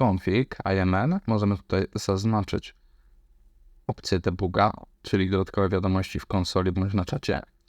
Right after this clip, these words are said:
Możemy ustawić, czy chcemy wiadomości o giftach na czacie lub poprzez title. Plik gifts,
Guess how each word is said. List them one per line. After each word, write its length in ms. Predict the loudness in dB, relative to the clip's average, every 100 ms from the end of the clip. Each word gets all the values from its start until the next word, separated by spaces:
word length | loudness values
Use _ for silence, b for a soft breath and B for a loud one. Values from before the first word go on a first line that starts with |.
| b b _
Możemy 380 | -2 0 2 2
ustawić, 520 | 0 0 0 0 -2
czy 120 | -4
chcemy 280 | -4 -2 -2
wiadomości 480 | 0 0 0 0 -2
o 60 | -2
giftach 520 | -2 -2 -4 -4 -8 -4
na 320 | 0 2 0
czacie 500 | -2 -2 -2 -2 -4 -2
lub 420 | -2 0 0 -2
poprzez 400 | -4 -6 -4 -8
title. 400 | -4 -2 -2 -2 -4 -12 _ _ _ _ _ _ _
Plik 220 | 0 2
gifts, 480 | 4 2 0 -8 -18